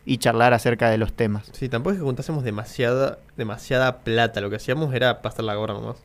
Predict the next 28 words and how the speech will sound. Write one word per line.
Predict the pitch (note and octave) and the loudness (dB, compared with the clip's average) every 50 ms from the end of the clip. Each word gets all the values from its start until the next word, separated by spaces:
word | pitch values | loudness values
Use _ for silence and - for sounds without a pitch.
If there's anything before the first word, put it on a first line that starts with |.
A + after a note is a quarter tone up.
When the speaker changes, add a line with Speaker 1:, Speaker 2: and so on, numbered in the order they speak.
| - - - - - - | -20 -20 -20 -8 0 4
Speaker 1:
Insisto | D3 D3 C#3+ - - G3+ - - A#3+ | 4 4 4 4 0 -2 2 4 4
en | G3 E3+ | 4 4
que | - | 4
al | C#3+ C3+ | 2 2
principio | - C3+ C3+ C3+ - F3+ G3 F3+ | 2 0 -2 -2 0 2 4 4
no. | E3+ F#3 F#3+ - - - - - | 4 4 0 -2 -6 -20 -16 -8
Speaker 2:
Sí, | - F3+ | -6 -4
sí. | F3+ G#3 A3+ B3 A#3+ - - | -2 -2 -2 -4 -6 -6 -2
Speaker 1:
Los | - B2+ B2 - | 2 4 4 4
primeros | - C#3+ B2+ C3+ D#3 G3+ F#3+ | 4 4 4 4 4 2 4
cafés | - D#3 C3 - F#3 G#3 | 2 0 2 2 0 0
fueron | - - F#3+ F3+ F3+ E3+ | 2 2 4 4 4 4
simplemente | - F3+ E3+ F3 E3+ D#3+ E3+ F3 E3+ F#3+ E3+ | 2 2 2 4 4 4 4 2 2 2 0
juntarse | - - C3 B2 C3+ C#3 C#3+ C#3 D#3 | 0 -2 0 2 2 2 4 4 2
a | C#3+ | 2
charlar. | - B2 A2+ A#2+ C3+ B2+ - - - - - - - - - - - - - | 2 0 4 4 4 2 2 -4 -20 -20 -20 -20 -20 -20 -20 -20 -20 -16 -10
Después, | - - G#2+ A#2 A2 - - D3+ C#3 - | -6 0 0 0 0 2 2 0 2 4
cuando | E3 D#3+ D3 C#3 | 4 4 6 4
fue | B2+ - D#3 D3 | 2 2 2 2
creciendo | - D#3 D#3 - - E3+ E3+ E3 E3 E3 D#3+ E3 F3 - - - - - - | 2 0 0 0 0 0 2 2 2 2 2 0 -2 -4 -10 -20 -20 -10 -4
y | - A3+ | -4 -2
fuimos | - - C#3 C3+ C#3 C#3+ C3 | -2 0 0 2 2 2 2
necesitando | C3+ A#2+ - - A#2+ - A#2+ G#2+ - C3 C#3 C3+ C3+ | 0 -2 -2 -4 -6 -6 -4 -2 0 0 2 2 2
plata | C3 C#3 C3+ C3 B2+ | 2 2 2 4 2
para | G#2+ - - G#2+ G#2+ | 2 2 2 2 2
los | A2 G#2+ | 2 2
viajes, | B2+ D3+ D#3 E3 D3+ - - F3 - B2+ | 4 4 4 4 4 0 -4 -4 -4 -4
Speaker 2:
Ujú. | D3 | -6